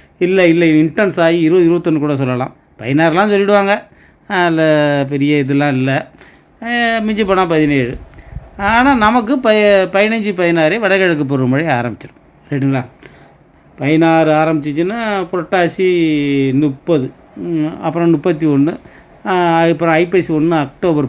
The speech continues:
பதினெட்டு, ஆ, அக்டோபர் இருபது தீபாவளி, ஐப்பசி மூணு. அப்போல்லாம் என்ன பண்ணுன்னு கேட்டிங்கன்னா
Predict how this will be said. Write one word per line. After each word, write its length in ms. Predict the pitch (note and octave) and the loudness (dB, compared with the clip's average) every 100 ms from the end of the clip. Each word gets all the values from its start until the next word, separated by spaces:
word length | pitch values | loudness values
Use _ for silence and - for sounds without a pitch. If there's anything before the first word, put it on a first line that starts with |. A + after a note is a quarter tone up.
| - | -2
பதினெட்டு, 720 | D3 D3+ F3+ C#3+ C3 D3+ - - - - - - | 0 2 2 2 -2 -6 -6 -16 -18 -18 -18 -10
ஆ, 300 | D#3 D3+ D3 | -4 -2 -2
அக்டோபர் 460 | D3 C#3 G#3 F3+ D#3 | -4 0 2 2 2
இருபது 540 | D#3 F3 E3+ D#3 E3+ B2 | 4 2 0 -2 -4 0
தீபாவளி, 640 | D3+ E3+ D3+ C3+ A#2+ C#3+ | 0 2 2 2 0 -4
ஐப்பசி 460 | C#3+ C#3+ D3 C3+ C3+ | -2 -2 -2 -2 -2
மூணு. 420 | C3 C#3 C3 C3+ - - - - - _ | 0 0 -2 -4 -10 -20 -20 -20 -20 _
அப்போல்லாம் 380 | - - A#3 B3+ | -8 -2 0 0
என்ன 260 | A3 A3+ A#3+ | 0 0 0
பண்ணுன்னு 260 | A3 G3+ | 0 -2
கேட்டிங்கன்னா 640 | F3+ E3 D#3 D#3 D3+ C3+ | -2 0 0 0 -2 -2